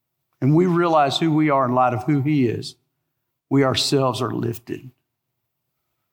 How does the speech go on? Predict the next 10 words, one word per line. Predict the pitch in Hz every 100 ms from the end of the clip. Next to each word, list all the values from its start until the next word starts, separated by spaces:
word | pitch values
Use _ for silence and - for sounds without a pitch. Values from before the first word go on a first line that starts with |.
| _ _ _ _ _ _ -
Numbers | 143 135 120 -
six | - 135 -
twenty-four. | - 135 113 110 127 117 110 117 - _ _ _ _ _ _ _ _ _ _ _ _ _ _ _ _ _ _ _ _ _ _
"The | 156
Lord | 165 165 170 147 123
bless | 156 165 165 -
you | 135 117 113 - _ _ _ _ _ _ _ _ -
and | 127
keep | 131 - 180 160
you. | 117 85 110